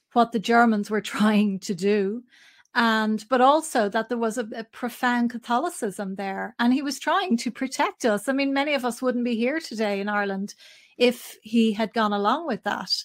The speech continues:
Um, so, you know, I, I think, you know, it was a very devout religious country then, and,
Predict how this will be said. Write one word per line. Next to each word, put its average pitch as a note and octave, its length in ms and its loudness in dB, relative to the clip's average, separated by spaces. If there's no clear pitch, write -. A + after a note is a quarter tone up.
Um, B3 520 2
so, A3+ 600 4
you B3 100 2
know, A#3+ 140 6
I, B3 200 4
I C4+ 160 0
think, C#4+ 300 -2
you C#4+ 160 -4
know, B3 140 4
it B3+ 160 -4
was C4+ 320 6
a C#4 40 -4
very A#3 360 0
devout A3 520 0
religious A3 560 0
country C4+ 500 -2
then, G3+ 380 -4
and, G#3+ 500 -4